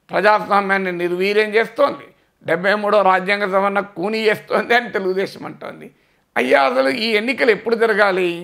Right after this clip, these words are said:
టూ థౌజండ్ ఎయిటీన్లో చంద్రబాబు నాయుడు ముఖ్యమంత్రిగా ఉన్న సమయంలోనే జరగాలి. మీరే ఎందుకు ఎన్నికలు వాయిదా వేశారు? అప్పటికి కరోనా లేదు, ఏమీ లేదు. నిజంగా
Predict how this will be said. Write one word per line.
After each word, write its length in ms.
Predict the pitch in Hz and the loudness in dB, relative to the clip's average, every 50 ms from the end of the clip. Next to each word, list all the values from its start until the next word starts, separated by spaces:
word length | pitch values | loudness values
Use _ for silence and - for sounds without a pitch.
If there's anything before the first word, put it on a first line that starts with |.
| 202 - _ _ _ _ _ _ _ _ - | -14 -18 _ _ _ _ _ _ _ _ -6
టూ 220 | 185 196 233 233 190 240 | -4 -4 -4 -2 0 2
థౌజండ్ 360 | 240 226 226 214 226 214 - - - | 2 2 4 2 0 -2 -4 -10 -8
ఎయిటీన్లో 640 | 175 170 175 190 - - 196 196 190 175 165 165 196 247 254 254 - | -4 -4 -4 -4 -4 -6 -6 -4 -4 -4 -2 0 2 2 0 0 -2
చంద్రబాబు 420 | 208 190 185 202 208 208 214 202 196 | -6 -4 -4 -2 -2 0 0 0 0
నాయుడు 260 | 190 185 175 170 165 | -2 -2 -2 -4 -4
ముఖ్యమంత్రిగా 680 | 165 165 160 - - 196 196 196 190 - - 175 170 170 | -8 -10 -12 -8 -6 -6 -4 -4 -6 -6 -8 -8 -6 -6
ఉన్న 160 | 170 170 165 | -6 -8 -8
సమయంలోనే 640 | 139 143 147 147 151 147 147 151 147 151 185 240 262 | -10 -10 -10 -10 -10 -10 -10 -10 -6 -2 0 0 2
జరగాలి. 400 | 240 240 190 156 139 123 - - _ _ _ _ _ _ _ _ _ _ - - | 2 2 0 0 -4 -6 -8 -16 _ _ _ _ _ _ _ _ _ _ -12 -8
మీరే 380 | 180 202 226 262 285 294 302 294 | -4 0 2 2 2 4 4 2
ఎందుకు 220 | 277 269 269 240 247 | 2 0 0 2 2
ఎన్నికలు 320 | 247 247 240 247 247 240 | 2 2 2 0 2 4
వాయిదా 280 | 226 226 233 233 226 226 | 4 4 4 4 4 2
వేశారు? 300 | 214 214 202 180 214 208 | 2 0 0 0 2 0
అప్పటికి 320 | 190 190 - 240 233 233 - | 0 0 0 -2 -2 -2 -2
కరోనా 380 | - 175 185 196 214 220 226 226 | -2 0 0 2 2 2 2 4
లేదు, 220 | 226 233 226 214 | 4 4 2 2
ఏమీ 220 | 220 233 247 240 | 0 -2 -2 -4
లేదు. 260 | 220 202 165 139 123 - _ _ _ _ _ _ _ - | -4 -4 -4 -6 -8 -16 _ _ _ _ _ _ _ -16
నిజంగా 500 | - - 156 180 226 247 247 240 240 262 | -12 -8 -4 -2 -2 -2 0 2 2 2